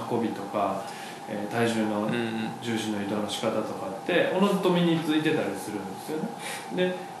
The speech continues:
Speaker 1: えっと、山道の中で岩が結構連続するところ、
Speaker 2: うん。
Speaker 1: うん、結構激しい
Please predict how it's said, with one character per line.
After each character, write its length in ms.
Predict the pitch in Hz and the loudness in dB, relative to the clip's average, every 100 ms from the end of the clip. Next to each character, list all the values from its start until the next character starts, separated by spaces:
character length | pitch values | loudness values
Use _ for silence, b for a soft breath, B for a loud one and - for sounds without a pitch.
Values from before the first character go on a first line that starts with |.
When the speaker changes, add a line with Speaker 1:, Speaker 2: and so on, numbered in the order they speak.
| - | -6
Speaker 1:
え 120 | 131 | -6
っ 40 | - | -2
と、 300 | 127 127 127 | 2 2 4
山 280 | 185 220 220 | 8 8 8
道 120 | 185 | 6
の 100 | 156 | 4
中 280 | 156 151 120 | 4 4 6
で 240 | 117 - | 6 8
岩 220 | 226 220 | 10 10
が 260 | - 117 113 - - - - | 10 8 4 0 -8 -10 -2
結 200 | 180 165 | -2 0
構 100 | 113 | 0
連 260 | 123 139 | 4 4
続 180 | 135 120 | 4 0
す 140 | - 127 | -2 0
る 160 | 123 | 0
と 120 | 120 | -2
こ 140 | 123 123 | 0 2
ろ、 240 | 117 120 - | 2 2 0
Speaker 2:
う 20 | |
ん。 40 | |
Speaker 1:
う 40 | 120 | -2
ん、 60 | 113 113 - - - - - | -2 -4 -6 -6 -6 -6 -4
結 140 | 139 139 | -4 -4
構 260 | - 127 | -2 0
激 120 | 120 117 | 2 2
し 180 | - 107 | 0 0
い 160 | 104 | 0